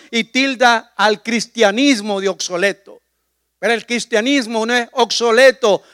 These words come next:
porque si Cristo vive, nosotros también vivimos. Y porque Él vive, nosotros viviremos.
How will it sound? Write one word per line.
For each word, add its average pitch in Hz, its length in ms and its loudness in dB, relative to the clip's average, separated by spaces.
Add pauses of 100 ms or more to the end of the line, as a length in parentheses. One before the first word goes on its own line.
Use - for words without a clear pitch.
porque 233 360 2
si 214 240 -6
Cristo 254 520 -2
vive, 254 440 2 (140)
nosotros 226 640 -2
también 214 520 0
vivimos. 226 640 0 (640)
Y 196 160 2
porque 220 720 2
Él 233 200 2
vive, 240 500 0 (220)
nosotros 202 680 0
viviremos. 180 920 -4